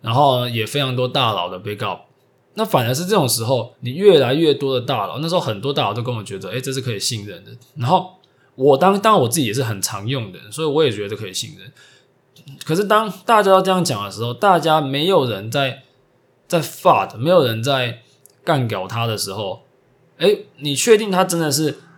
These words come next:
那么好吗？还是其实说某种程度上他也变成了一个一言堂，就是说大家太过于去、去、去认同这个事情。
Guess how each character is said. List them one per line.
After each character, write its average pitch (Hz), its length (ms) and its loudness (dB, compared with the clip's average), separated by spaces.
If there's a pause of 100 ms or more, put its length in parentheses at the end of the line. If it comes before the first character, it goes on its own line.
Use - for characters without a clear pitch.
那 190 100 2
么 170 100 2
好 101 260 -4
吗？ 98 100 -8
还 123 60 -2
是 185 140 -4
其 147 140 0
实 139 100 -2
说 151 160 0
某 139 220 2
种 165 100 0
程 113 140 -4
度 123 60 -4
上 127 140 -4
他 131 140 -2
也 123 60 0
变 135 200 -4
成 107 160 -10
了 101 80 -14
一 104 120 -10
个 92 640 -10 (100)
一 165 140 -4
言 113 180 -4
堂， 113 240 -12
就 131 80 -6
是 139 80 -6
说 151 320 -4
大 160 160 4
家 139 320 -2 (340)
太 190 300 4
过 143 340 4
于 107 160 -6
去、 120 380 -8 (1000)
去、 175 240 -4
去 - 160 -8
认 170 320 2
同 98 340 -8
这 101 220 -6
个 92 100 -8
事 - 220 -4
情。 - 300 -16